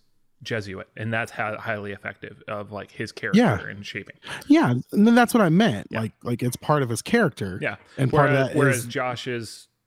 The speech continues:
Speaker 1: ethnically Jewish, but not practicing. And so, like, you see that kind of
Speaker 2: Yeah.
Speaker 1: dynamic of those different cultures. Yes.
Speaker 2: Very correct. All right, semi-rapid fire questions.
Speaker 1: Yep.
Speaker 2: All right, if this episode were made today,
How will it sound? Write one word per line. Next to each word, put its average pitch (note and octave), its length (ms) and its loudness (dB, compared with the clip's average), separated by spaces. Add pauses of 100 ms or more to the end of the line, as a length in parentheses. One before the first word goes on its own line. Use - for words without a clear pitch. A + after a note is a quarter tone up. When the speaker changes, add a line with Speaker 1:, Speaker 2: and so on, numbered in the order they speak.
(680)
Speaker 1:
ethnically A2+ 440 -6
Jewish, G#2+ 380 -6
but A2 200 -10
not G#2 200 -12
practicing. G#2+ 520 -10 (280)
And G#2 240 -14
so, G2+ 220 -6
like, G2+ 280 -12 (300)
you A#2+ 80 -10
see A#2 140 -10
that G#2+ 160 -6
kind A2 180 -2
of A2 40 6
Speaker 2:
Yeah. A2 100 4
Speaker 1:
dynamic G#2+ 420 -8
of G#2+ 80 -8
those G#2+ 220 -10
different - 260 -14
cultures. G#2+ 480 -16
Yes. - 220 -12 (760)
Speaker 2:
Very B2+ 240 2
correct. - 320 -10 (1200)
All E3 80 8
right, C3 240 0
semi-rapid E3 600 2
fire B2 180 0
questions. - 540 -8 (140)
Speaker 1:
Yep. B2 160 -6 (2750)
Speaker 2:
All A2+ 80 0
right, G2 180 -2
if - 100 -4
this D3+ 140 4
episode E3 280 4
were D3+ 120 4
made C3 180 2
today, B2+ 360 0